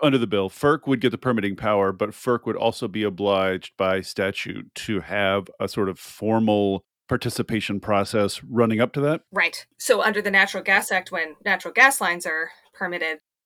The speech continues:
Speaker 2: landowners do have to get notice. You always have to give landowners notice before you condemn their land, right, through eminent domain.
Speaker 1: Oh, yeah. Let's just, let's just pause and note, just in case people don't remember this or know this, but when it comes to natural gas pipelines, unlike with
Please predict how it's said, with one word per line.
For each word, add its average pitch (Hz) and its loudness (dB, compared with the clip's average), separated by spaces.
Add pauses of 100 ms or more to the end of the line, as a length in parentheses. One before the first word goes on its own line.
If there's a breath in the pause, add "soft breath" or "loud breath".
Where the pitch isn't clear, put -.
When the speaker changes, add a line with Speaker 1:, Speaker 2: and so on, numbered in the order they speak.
(100)
Speaker 2:
landowners 202 0
do 226 -4
have 202 -2
to 208 -4
get 185 0
notice. 170 -4
You 175 -8
always 196 0
have 170 -2
to 185 -10
give 170 -6
landowners 160 -6
notice 160 -6
before 165 -6
you 156 -12 (260)
condemn 170 -4
their 156 -4
land, 165 -4
right, 156 -6
through 170 -6 (280 loud breath)
eminent 165 -6
domain. 170 -2 (140)
Speaker 1:
Oh, 147 6
yeah. 151 6
Let's 151 4
just, 135 0
let's 165 4
just - 0
pause 143 4
and 113 -2
note, 113 0
just 110 -10
in 110 -8
case 110 -10
people 98 -4
don't 101 -2 (680)
remember 98 -4
this 90 -6
or 107 0
know 101 -2
this, 85 -4
but 110 -4
when 104 -4
it - -8
comes 156 -2
to 107 -4 (100)
natural 120 0
gas 120 4
pipelines, 90 -2 (280)
unlike 135 0
with 95 -6